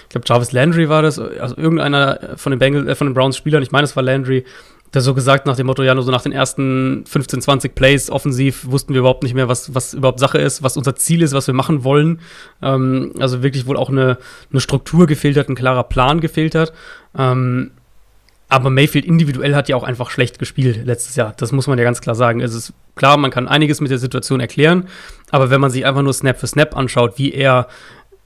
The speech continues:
saubere Pockets so schnell verlässt, wie er das Gefühl hat, dass irgendwo Druck herkommt, wie er dann, wie seine Accuracy ungenauer wird, ähm, wie er insgesamt einfach viel ungeduldiger spielt und, und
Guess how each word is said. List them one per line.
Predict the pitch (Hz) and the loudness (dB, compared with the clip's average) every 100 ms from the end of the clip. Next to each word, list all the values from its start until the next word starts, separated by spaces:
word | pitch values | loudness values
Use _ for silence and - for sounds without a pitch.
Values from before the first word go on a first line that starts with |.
| - | -4
saubere | 131 131 131 127 | 2 4 4 2
Pockets | - 127 120 - | 2 0 -2 -6
so | |
schnell | - 120 | -6 -4
verlässt, | 110 113 113 113 - | -4 -4 -2 -2 -4
wie | 135 143 | -4 -2
er | 131 127 123 - - - - - - | 0 2 0 -4 -20 -20 -20 -20 -2
das | 143 - | -2 0
Gefühl | 143 170 160 | -2 2 4
hat, | 151 | 4
dass | 143 | 2
irgendwo | 147 143 131 | -2 -2 -2
Druck | 135 135 | -2 -2
herkommt, | 139 131 139 131 - | -2 -2 -2 -4 -4
wie | 135 | 0
er | 143 | 2
dann, | 139 143 139 135 | 2 0 -2 -2
wie | 139 | -2
seine | 139 143 | 0 0
Accuracy | 151 156 139 - 139 | 0 2 0 0 -2
ungenauer | 160 151 139 131 127 | 0 0 0 0 0
wird, | 127 127 - - | 0 -2 -4 -8
ähm, | 127 131 127 123 - - - - | -2 -2 -2 -4 -8 -20 -20 -6
wie | 135 | 2
er | 147 | 2
insgesamt | 160 143 143 147 | 2 0 0 0
einfach | 147 127 | 0 -2
viel | - 147 | -4 -2
ungeduldiger | 180 180 139 143 135 131 | 2 2 2 2 2 0
spielt | - 151 160 151 | -2 0 2 2
und, | - 131 - | 0 -6 -6
und | 135 127 - | -4 -4 -6